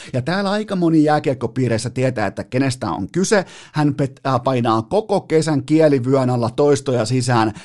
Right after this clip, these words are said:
ja sen jälkeen on syksyllä valmis. Hän haluaa näyttää. Hän haluaa näpäyttää just tätä maitojunakeskustelua ja sitä, että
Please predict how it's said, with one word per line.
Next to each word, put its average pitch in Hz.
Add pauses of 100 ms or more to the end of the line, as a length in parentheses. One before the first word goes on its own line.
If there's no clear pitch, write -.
ja 123
sen 131
jälkeen 113
on 101
syksyllä 107
valmis. 147 (160)
Hän 208
haluaa 107
näyttää. 98
Hän 185
haluaa 147
näpäyttää 131 (100)
just 202
tätä 151
maitojunakeskustelua 123
ja 101
sitä, 113
että 101